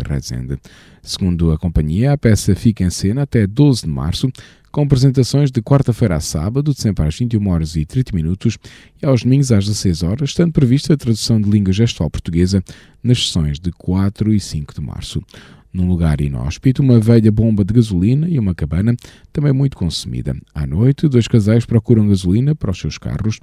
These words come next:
insolitamente parados algures na serra, mas as bombas não servem gasolina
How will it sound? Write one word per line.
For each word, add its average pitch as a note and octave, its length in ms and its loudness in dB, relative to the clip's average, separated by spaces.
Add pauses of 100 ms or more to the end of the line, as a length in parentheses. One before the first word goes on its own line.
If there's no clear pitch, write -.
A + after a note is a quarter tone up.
(340)
insolitamente C#3 960 2
parados A2 440 0
algures F#2+ 420 0
na F2 180 -2
serra, G2+ 420 -2
mas G2 300 -2
as F#2 80 -2
bombas A2+ 360 0
não A2+ 120 2
servem G2+ 440 -4
gasolina G2 540 -2